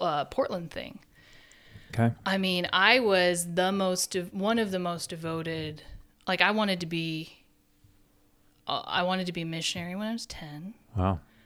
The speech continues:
Speaker 1: Um, I had so many people tell me, like, I had one, one boss in my early twenties, he's like, "I just expect you to leave and be a nun someday." Like,
Speaker 2: Wow.
Speaker 1: I'm just a na-,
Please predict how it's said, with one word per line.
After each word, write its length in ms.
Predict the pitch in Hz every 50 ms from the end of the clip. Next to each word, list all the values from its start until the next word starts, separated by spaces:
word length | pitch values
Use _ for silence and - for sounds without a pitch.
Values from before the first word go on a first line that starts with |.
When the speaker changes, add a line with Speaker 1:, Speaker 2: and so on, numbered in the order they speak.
| _ - - - -
Speaker 1:
Um, 640 | 180 175 170 165 160 160 160 160 160 160 165 - - -
I 140 | - 175 170
had 260 | 160 165 170 170 165
so 220 | - - 190 180
many 220 | 180 190 190 185 175
people 300 | - - 175 - 175 165
tell 220 | - - - 170
me, 220 | 160 160 160 160 -
like, 240 | 185 175 165 165
I 80 | - 180
had 120 | 180 175
one, 320 | 170 175 180 185 185 180 - - -
one 300 | - 190 180 185 185 180
boss 340 | 170 165 165 160 160 - -
in 100 | - 190
my 140 | 180 175 -
early 220 | - 170 165 165
twenties, 280 | 165 - - 170 170 165
he's 160 | 170 180 -
like, 100 | 180 -
"I 100 | 196 214
just 200 | 220 240 202 -
expect 380 | 185 - - - 165 160 - -
you 80 | 180
to 180 | 165 160 156 - -
leave 340 | 180 175 170 165 175 165
and 100 | 156 156
be 80 | 151 156
a 60 | 151
nun 280 | 151 151 151 156 160 165
someday." 480 | 156 - 160 160 - - 85 - - - - - - -
Like, 400 | 113 117 120 127 131 190 - 104
Speaker 2:
Wow. 80 | -
Speaker 1:
I'm 160 | 196 208 220 226
just 240 | 240 262 262 -
a 60 | 269 240
na-, 180 | 202 185 185